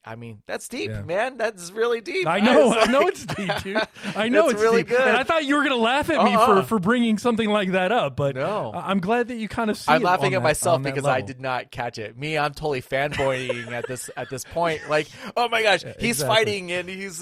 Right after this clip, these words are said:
Speaker 1: doing all this cool stuff and he's being Batman," and, you know, and, uh, you know, and, and you are just like, "Oh, but from what they're not telling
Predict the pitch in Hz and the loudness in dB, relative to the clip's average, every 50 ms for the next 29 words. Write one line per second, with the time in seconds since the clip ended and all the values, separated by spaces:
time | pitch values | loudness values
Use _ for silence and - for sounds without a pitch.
0 | 202 202 190 170 196 196 196 185 190 185 185 185 185 175 - - 196 196 - - | -10 -10 -8 -4 -4 -4 -2 -2 -4 -4 -4 -6 -6 -6 -6 -6 -6 -6 -2 0
1 | 220 196 175 175 175 190 185 156 135 160 175 185 190 180 156 143 165 165 165 - | 0 0 0 -2 -8 -10 -10 -8 -8 -6 -4 -4 -4 -4 -2 -2 -2 -2 -2 -4
2 | 175 165 165 160 151 147 143 139 - 143 143 143 139 139 135 135 143 147 139 135 | -6 -8 -6 -4 -4 -4 -6 -8 -8 -6 -6 -6 -6 -8 -10 -10 -8 -6 -4 -4
3 | 135 135 131 123 _ _ _ _ _ _ _ _ _ _ _ _ - 131 131 131 | -4 -6 -8 -10 _ _ _ _ _ _ _ _ _ _ _ _ -10 -6 -4 -4
4 | 127 127 127 127 131 127 123 120 120 117 117 - _ _ _ _ _ _ - 135 | -4 -6 -6 -6 -4 -4 -2 -2 -4 -6 -8 -12 _ _ _ _ _ _ -12 -6
5 | 139 131 127 123 123 123 - - - 131 127 123 123 123 - - 131 127 127 127 | -2 0 0 0 0 -2 -4 -6 -6 -4 -4 -6 -8 -10 -12 -10 -10 -10 -10 -10
6 | 139 160 175 165 151 131 127 117 - 123 117 107 - - 117 113 107 104 - - | -8 -6 -4 0 0 0 0 -2 -4 -10 -10 -8 -10 -8 -8 -8 -10 -10 -14 -18
7 | _ _ _ - 101 120 143 151 135 92 82 82 95 _ _ _ _ _ - - | _ _ _ -14 -12 -12 -12 -12 -14 -14 -16 -18 -20 _ _ _ _ _ -18 -16
8 | 95 92 90 _ - - _ _ _ _ _ _ - - 131 123 120 120 - - | -16 -16 -16 _ -20 -20 _ _ _ _ _ _ -10 -10 -10 -8 -8 -12 -10 -10
9 | 104 98 95 104 135 156 - - 127 117 110 107 107 | -14 -14 -12 -12 -14 -12 -12 -8 -4 -4 -4 -4 -4